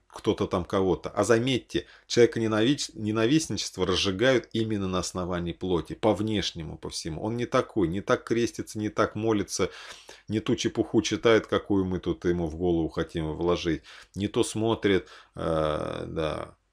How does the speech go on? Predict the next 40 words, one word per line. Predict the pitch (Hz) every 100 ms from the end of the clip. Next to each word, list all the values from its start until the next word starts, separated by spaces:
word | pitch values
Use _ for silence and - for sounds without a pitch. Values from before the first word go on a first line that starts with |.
| _ _ -
не, | 95 104 113
не, | 120 120
не | 120 127
хочет | - 127 110
быть | 107 107
рабом, | 117 101 104 107 95
а | 90
говорит | 90 95 92 -
и | 87
думает | 92 87 80
все, | -
что, | 82 -
и | 85
делает | 80 87 82 -
все, | 78
что | - 78
хочет, | - 80 - 71 - - -
не | 85
вредя | 92 87 87
никому, | 78 73 87 85 76
да. | 73 92 - - - - _
Вот. | 78 73 - -
Это | 82 87 110 -
очень | 139 - 120
важно | 135 131 78 67
понимать. | - 73 73 71 73 - _ -
Вот. | 76 82
Поэтому, | 120 113 123
конечно | 123 139 160 - 98
же, | 90
в | - - - - -
течение | 95 - 95 87
всех | - 95 -
этих | 80
событий | - 85 87 113 -
щас | - 82 82
уже | - -
все | - -
это | -
очевидно. | - - 73 80 76